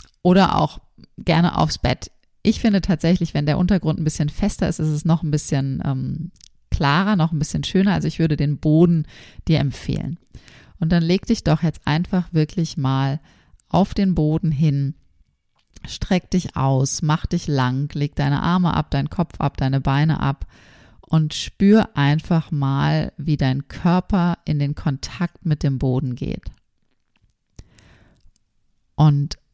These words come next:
falls du jetzt gerade merkst, "Oh Mist, ich habe jetzt gerade irgendwie nicht die Zeit oder die Ruhe", dann speicher dir das ab,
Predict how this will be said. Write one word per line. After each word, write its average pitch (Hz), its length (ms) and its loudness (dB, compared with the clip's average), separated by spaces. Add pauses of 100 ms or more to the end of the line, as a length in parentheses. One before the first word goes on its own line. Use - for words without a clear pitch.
(360)
falls - 500 -4
du 160 80 0
jetzt 151 160 -4
gerade 156 240 0
merkst, 151 320 -2
"Oh 156 120 0
Mist, 160 260 -4
ich 151 100 -6
habe - 140 -4
jetzt - 120 -6
gerade 151 220 -2
irgendwie 151 220 -2
nicht 156 200 -2
die 156 80 -4
Zeit - 280 -2
oder 147 140 0
die 135 120 -6
Ruhe", 156 400 0 (260)
dann 151 180 -4
speicher 196 520 0
dir 165 160 0
das 160 180 -2 (100)
ab, 190 200 0